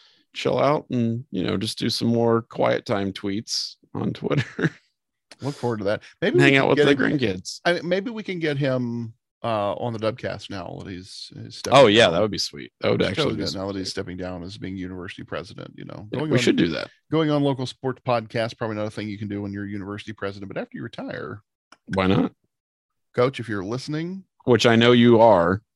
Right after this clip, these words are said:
Speaker 2: the, the door is always open to you, sir.
Speaker 1: Yes.
Speaker 2: All right.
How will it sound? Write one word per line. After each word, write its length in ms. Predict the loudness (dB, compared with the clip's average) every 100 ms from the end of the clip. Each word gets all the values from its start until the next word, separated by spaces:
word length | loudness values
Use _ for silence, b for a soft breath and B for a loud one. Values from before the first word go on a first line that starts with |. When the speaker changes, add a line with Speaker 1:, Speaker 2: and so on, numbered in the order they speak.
| -8
Speaker 2:
the, 120 | -8
the 220 | -6 -8
door 240 | -6 -6 -6
is 100 | -6
always 240 | -6 -6
open 240 | -10 -10
to 80 | -14
you, 80 | -12
sir. 320 | -12 -12 -12 -20 _ _
Speaker 1:
Yes. 440 | -4 -2 -4 -12 -16 _ _ _ _ -6
Speaker 2:
All 100 | -4
right. 200 | -4